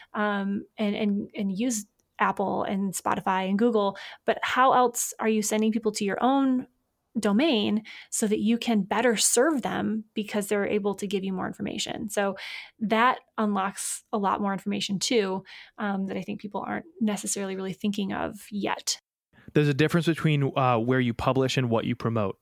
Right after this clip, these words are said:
Speaker 2: Like, publish to the channels, like, you know, i-, it's, whether it's video or audio, publish to YouTube, publish to all the different players like Apple and Spotify, because you wanna be found.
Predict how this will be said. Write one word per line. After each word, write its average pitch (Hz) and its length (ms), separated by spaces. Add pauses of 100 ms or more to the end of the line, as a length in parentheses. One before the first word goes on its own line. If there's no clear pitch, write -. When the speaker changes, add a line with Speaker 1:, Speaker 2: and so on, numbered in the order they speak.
Speaker 2:
Like, 120 200
publish 165 460
to 143 440
the 131 100
channels, 127 460
like, 120 160
you 143 140
know, 117 140
i-, - 60
it's, - 460 (100)
whether 120 220
it's 120 100
video 170 260
or 147 120
audio, 127 260
publish 165 300
to 175 60
YouTube, 127 400 (340)
publish 151 260
to 139 380
all 135 240
the 131 120
different 127 240
players 113 380
like 110 160
Apple 113 320
and 110 80
Spotify, 110 400
because 139 220
you 147 60
wanna 156 120
be 151 80
found. 165 420